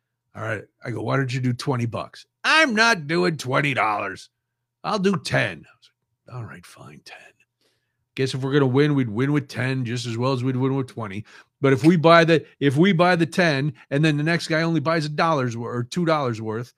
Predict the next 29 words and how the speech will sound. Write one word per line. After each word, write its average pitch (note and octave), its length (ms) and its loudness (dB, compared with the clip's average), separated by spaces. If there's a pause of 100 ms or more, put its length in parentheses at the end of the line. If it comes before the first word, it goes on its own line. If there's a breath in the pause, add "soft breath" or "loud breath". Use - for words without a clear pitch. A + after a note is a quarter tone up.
(220)
'cause C3 120 -4
you B2+ 80 -2
gotta C3 160 -2
buy B2 180 -2
two D#3+ 200 -2
dollar C#3 300 0
line, B2+ 320 -6 (160 soft breath)
and A#2+ 100 -6
he F3 140 2
wins E3 340 2
it, C3+ 140 -2
and C#3+ 120 0
we E3 120 2
could E3+ 160 0
have D3 120 -2
bought D#3+ 220 0
it, C#3 140 -4
we D#3+ 160 -4
could E3 140 0
have D3 100 0
won D3+ 340 0
for A#2 340 -8
ten F3 220 -2
more D#3 180 0
dollars A#2 440 -4
or F#2+ 60 -12
two G3+ 260 -6
more A#2+ 200 -4
dollars, G2 440 -10